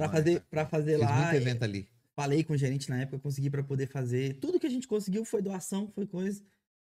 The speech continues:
Speaker 2: A Magda foi até madrinha da nossa, da nossa turma. Não tinha comida, não, era água e a gente, a gente conseguiu tudo de graça, os forros de mesa, as me-, tudo que a gente conseguiu foi, foi, foi emprestado, foi alguém que deu.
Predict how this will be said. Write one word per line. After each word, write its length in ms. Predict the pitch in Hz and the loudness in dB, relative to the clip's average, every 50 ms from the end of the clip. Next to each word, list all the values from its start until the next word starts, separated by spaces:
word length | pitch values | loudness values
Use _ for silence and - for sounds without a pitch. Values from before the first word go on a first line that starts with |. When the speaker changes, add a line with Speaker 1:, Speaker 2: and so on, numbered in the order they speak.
| - | -8
Speaker 2:
A 160 | 147 147 143 | -4 -2 -2
Magda 300 | 143 156 175 208 202 185 165 | 0 0 0 0 0 -2 -2
foi 120 | - 165 | -2 -4
até 100 | 160 175 | -4 -4
madrinha 360 | 180 190 180 156 135 147 156 | -4 -2 -2 0 0 0 -2
da 80 | 143 143 | -2 -4
nossa, 260 | 135 135 135 - 127 | -4 -6 -6 -6 -6
da 120 | 131 131 135 | -4 -4 -2
nossa 240 | 139 139 139 135 | -4 -4 -4 -6
turma. 300 | 127 - 143 151 160 170 165 - - _ _ _ _ _ _ _ _ _ _ _ _ _ - | -4 -2 0 0 0 0 -2 -6 -12 _ _ _ _ _ _ _ _ _ _ _ _ _ -6
Não 60 | - | -2
tinha 100 | - 254 | -2 0
comida, 440 | - 196 185 175 180 202 202 226 - - _ _ _ _ _ _ _ _ _ - | 2 2 2 4 4 4 4 2 -2 -4 _ _ _ _ _ _ _ _ _ -6
não, 160 | 139 147 151 113 | -4 -2 -2 0
era 340 | 123 156 165 170 - - - _ _ _ _ _ _ - | 0 0 -2 -2 -4 -6 -12 _ _ _ _ _ _ 0
água 500 | 151 160 170 202 208 214 233 233 226 220 | 2 4 4 4 4 6 6 6 6 6
e 360 | 220 214 214 214 202 202 196 190 | 4 4 2 2 2 4 4 4
a 100 | 185 170 | 4 4
gente, 300 | 156 185 180 - - - _ _ _ 160 - | 2 2 -2 -4 -8 -16 _ _ _ -12 -12
a 40 | 147 - _ _ _ _ _ | -12 -12 _ _ _ _ _
gente 120 | - 165 - | -8 -4 2
conseguiu 260 | 233 254 226 233 247 | 2 2 4 2 -2
tudo 320 | - - - 277 285 233 254 | -2 0 2 2 2 4 2
de 100 | 214 233 | 4 6
graça, 320 | 180 156 131 139 139 - | 6 6 6 4 0 -4
os 60 | 143 | -6
forros 240 | - - 202 202 196 | 0 2 4 4 6
de 80 | 170 165 | 4 4
mesa, 400 | 156 156 170 185 185 165 151 147 | 4 4 6 6 6 6 4 0
as 100 | 147 143 | 0 0
me-, 160 | 170 185 190 | 0 -2 -2
tudo 160 | 190 - 392 - | 0 0 2 2
que 40 | |
a 40 | 415 | 2
gente 120 | 370 349 - | 2 2 2
conseguiu 260 | 233 226 214 220 226 | 0 0 2 0 0
foi, 220 | - 233 233 226 | 0 0 0 0
foi, 340 | 202 - 208 220 220 214 196 | -2 2 4 4 4 4 2
foi 200 | 196 - 214 214 | -4 -2 -2 -2
emprestado, 600 | 208 202 196 202 190 - - 180 175 180 185 175 | -2 0 -2 -4 -4 -4 -6 -4 -4 -2 -2 -4
foi 160 | 165 - 170 165 | -4 -6 -6 -8
alguém 200 | 170 165 165 156 | -6 -4 -2 0
que 60 | 160 | 0
deu. 240 | 143 151 165 196 - | 2 2 2 0 -2